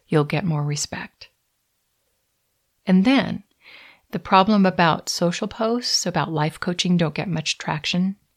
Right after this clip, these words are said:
Have you ever done a Google search on the topics you post about? Of all the topics on the internet, generalized coaching topics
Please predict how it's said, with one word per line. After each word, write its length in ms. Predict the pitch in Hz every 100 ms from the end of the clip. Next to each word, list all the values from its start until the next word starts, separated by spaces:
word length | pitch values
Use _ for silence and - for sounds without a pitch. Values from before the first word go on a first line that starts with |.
| _ _ - - _
Have 180 | 285 349
you 40 |
ever 120 | 403 403
done 160 | 277
a 120 | 233 175
Google 420 | - 175 190 185
search 540 | - 190 190 - - -
on 140 | 175 160
the 80 |
topics 500 | - 160 165 - -
you 80 | 185
post 320 | - 170 170
about? 400 | 175 180 180 196 - _ _ _ _ -
Of 180 | 175 -
all 380 | 190 180 185 208
the 100 | 220
topics 560 | 240 - 180 180 180 -
on 140 | 160
the 60 | 156
internet, 560 | 170 156 143 135 - _ _ _ -
generalized 960 | 190 175 190 214 226 226 226 233 -
coaching 480 | - 208 196 - 185
topics 580 | - 156 151 151 -